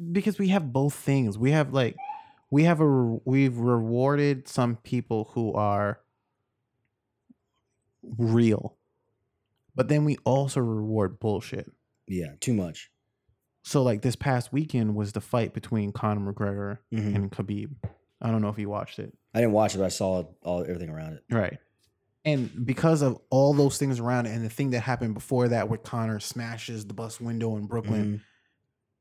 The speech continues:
Speaker 1: he gets the biggest payday in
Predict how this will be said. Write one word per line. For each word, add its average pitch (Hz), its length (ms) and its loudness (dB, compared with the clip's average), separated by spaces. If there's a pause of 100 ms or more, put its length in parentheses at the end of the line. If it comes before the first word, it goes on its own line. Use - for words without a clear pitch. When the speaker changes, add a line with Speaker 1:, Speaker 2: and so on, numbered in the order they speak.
(260)
Speaker 1:
he - 180 0
gets 135 240 0
the 120 100 -6
biggest 117 320 0
payday 110 520 0 (800)
in 107 500 0